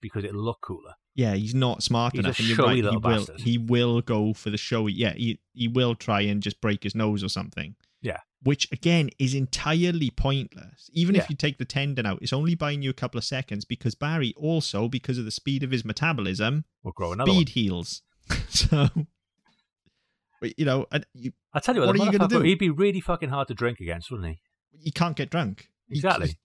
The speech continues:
Speaker 2: he cannot get drunk. It's impossible. <laughs> Um, so, yeah, like,
Speaker 1: Fun
Speaker 2: you
Speaker 1: trying, huh?
Speaker 2: Yeah, uh, but he just can't. He, his, his metabolism is, is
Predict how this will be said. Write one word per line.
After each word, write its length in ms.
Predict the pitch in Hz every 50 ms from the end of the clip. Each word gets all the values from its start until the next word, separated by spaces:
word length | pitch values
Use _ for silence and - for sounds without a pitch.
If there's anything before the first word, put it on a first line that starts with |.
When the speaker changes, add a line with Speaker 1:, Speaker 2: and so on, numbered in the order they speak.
| _
Speaker 2:
he 180 | - 151 151 143
cannot 560 | - - - 143 139 139 135 135 131 - -
get 200 | - 139 123 117
drunk. 280 | - 139 143 120 101 101
It's 200 | - 101 - -
impossible. 640 | 127 120 123 - 135 - - - 113 101 101 95 - _
<laughs> 40 | _ _ _ _ _ _ _ _ _ _ - 113 90 - - - - - -
Um, 140 | 165 135 127 - _ _ - - _ _ _ _
so, 460 | - - 131 104 - - 127 120 143 123 - _ _ _ _ _ _ - - _ _ _ _
yeah, 220 | - 139 131 104 - _ _ - - _ _ _ _ _ _ _ _ _ _ -
like, 140 | 143 143 135
Speaker 1:
Fun 120 | 139 151
Speaker 2:
you 40 | 139
Speaker 1:
trying, 260 | - 98 101 95 78
huh? 120 | 73 80 87 - _ _ _ _ _ _ _ _ _ _ - - - - - - - - _ - -
Speaker 2:
Yeah, 220 | - 175 185 139 - - - _ -
uh, 40 | 139 123 -
but 120 | - 143
he 160 | 120 - 131 127
just 180 | - - -
can't. 240 | - 170 139 107 -
He, 160 | - 123 113 - -
his, 180 | 127 123 -
his 140 | - 131 123
metabolism 560 | 127 127 - - 135 131 131 131 120 120 117
is, 120 | 117 110 - -
is 140 | 110 117